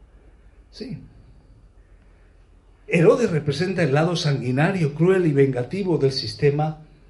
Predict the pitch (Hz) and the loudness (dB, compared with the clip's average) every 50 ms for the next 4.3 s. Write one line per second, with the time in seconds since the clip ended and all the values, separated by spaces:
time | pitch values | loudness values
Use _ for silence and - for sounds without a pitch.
0 | _ - _ _ _ _ _ _ - 131 135 - 143 165 202 247 269 247 151 107 | _ -20 _ _ _ _ _ _ -8 -6 -6 -2 -2 -2 -2 -2 -4 -8 -10 -14
1 | - - - - - - 220 - - - _ _ _ _ - - _ - - - | -16 -20 -20 -20 -20 -20 -20 -20 -20 -20 _ _ _ _ -20 -20 _ -20 -20 -20
2 | - 202 - - - 160 165 180 202 208 208 214 196 170 147 139 139 135 127 131 | -20 -20 -18 -4 0 2 2 4 4 4 6 6 6 6 4 0 0 0 0 0
3 | 127 156 175 180 175 160 160 165 175 180 180 165 143 - 143 135 135 143 160 160 | 0 2 2 4 4 6 6 6 6 4 4 0 0 2 2 2 4 4 4 2
4 | - - 208 214 - | 0 -2 -6 -6 -8